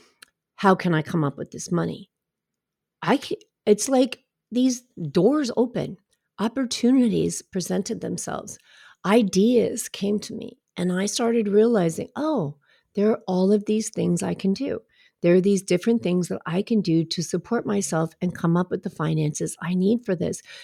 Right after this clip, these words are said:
Just because I changed my mindset, and instead of closing off to anything that may have been out there or telling myself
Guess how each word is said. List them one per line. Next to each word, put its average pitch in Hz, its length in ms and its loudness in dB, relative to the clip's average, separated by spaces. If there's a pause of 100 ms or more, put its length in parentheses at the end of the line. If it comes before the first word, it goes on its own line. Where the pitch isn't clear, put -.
(340)
Just - 400 2
because 196 540 0
I 185 80 2
changed 185 540 2
my 160 180 0
mindset, 175 760 2 (140)
and 170 100 4
instead 175 380 4
of 180 160 2
closing 196 760 6
off 226 460 0 (360)
to 202 200 6 (100)
anything 208 580 8
that 175 180 2
may 160 160 4
have 160 260 0
been 156 200 0
out 247 280 0
there 143 260 0 (300)
or 175 160 2
telling 196 420 6
myself 180 460 2